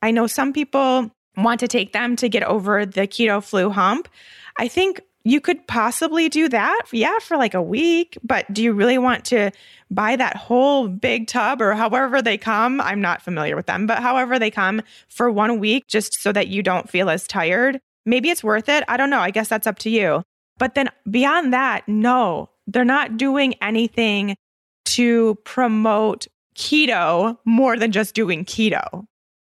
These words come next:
Does that make sense? I re-, it's really the best way that I can explain it. Just do keto. Now, caveat, again, if you are someone that is in a situation where you have a disease that would benefit from high production of ketones,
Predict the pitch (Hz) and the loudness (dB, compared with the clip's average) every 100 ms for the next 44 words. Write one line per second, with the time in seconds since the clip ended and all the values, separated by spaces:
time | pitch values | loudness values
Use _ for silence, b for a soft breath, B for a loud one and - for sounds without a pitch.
0 | _ _ _ - 214 254 294 285 269 269 | _ _ _ -2 0 2 0 -2 -2 -2
1 | - 196 220 220 269 269 214 196 - 185 | -2 -2 -2 -2 0 0 0 -4 -2 -2
2 | 160 160 175 151 - 117 - - _ _ | 0 -2 -4 -8 -6 -6 -6 -12 _ _
3 | _ 320 - 320 - 262 175 - _ _ | _ -4 0 0 2 0 0 -4 _ _
4 | _ 277 330 240 196 - - 330 226 196 | _ -2 0 0 -2 -6 -2 0 0 0
5 | - - 247 196 147 220 269 b b 226 | -2 -2 -2 0 -2 -4 -8 b b -4
6 | 220 285 330 339 294 277 311 311 277 240 | 0 2 2 0 -2 0 0 0 0 0
7 | 233 - - 220 214 208 196 - _ _ | -2 0 0 2 2 0 -4 -10 _ _
8 | 269 311 294 269 247 226 202 208 240 233 | 0 0 0 -2 0 2 2 0 0 2
9 | 214 214 220 226 226 214 196 180 180 190 | 0 0 0 0 0 -2 -2 0 2 2
10 | 233 214 214 180 196 196 175 170 185 - | 0 -2 -4 0 -2 -2 -2 -2 -2 -2
11 | 262 - 214 196 - - 202 214 - - | -4 -2 -4 -4 -6 -2 0 0 -2 -4
12 | 185 160 - - 247 247 - 254 262 285 | -2 -4 -4 0 0 0 -4 -4 0 0
13 | 285 311 | 0 -4